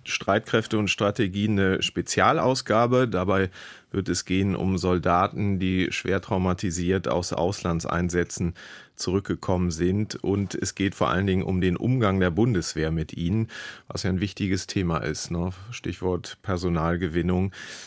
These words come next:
Fünf Folgen sollen das werden, <laughs> Stefan. Deshalb, das ist alles ein bisschen aufwendiger, aus der Ferne ein bisschen schwieriger.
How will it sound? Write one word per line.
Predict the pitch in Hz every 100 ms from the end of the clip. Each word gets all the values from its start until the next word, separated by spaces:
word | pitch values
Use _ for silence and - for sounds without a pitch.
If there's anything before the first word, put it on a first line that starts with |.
| -
Fünf | - 135 131
Folgen | - 120 139 131
sollen | 113 123 123
das | 117 -
werden, | 107 117 120 117 -
<laughs> |
Stefan. | - 110 123 113 113 110
Deshalb, | 98 - 104 98 - - - -
das | 98 -
ist | -
alles | 95 98
ein | 101
bisschen | 95 95
aufwendiger, | - 95 - 98 92 92 95
aus | 90 -
der | 92
Ferne | - 85 87
ein | 85
bisschen | 85 90 82
schwieriger. | - 92 92 87 87